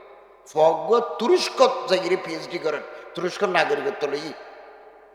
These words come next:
দাড়ি টাড়ি ন ফাগে, কাঁচা দাড়ি বিয়ে ন করে, তারিকুল ইসলাম। অশান্তিল্লাহ, অশান্তিল্লাহ, আর হো, হো, মরে গিয়ে।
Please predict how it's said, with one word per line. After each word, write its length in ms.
দাড়ি 260
টাড়ি 200
ন 340
ফাগে, 480
কাঁচা 240
দাড়ি 260
বিয়ে 340
ন 340
করে, 200
তারিকুল 440
ইসলাম। 340
অশান্তিল্লাহ, 640
অশান্তিল্লাহ, 460
আর 80
হো, 160
হো, 200
মরে 200
গিয়ে। 240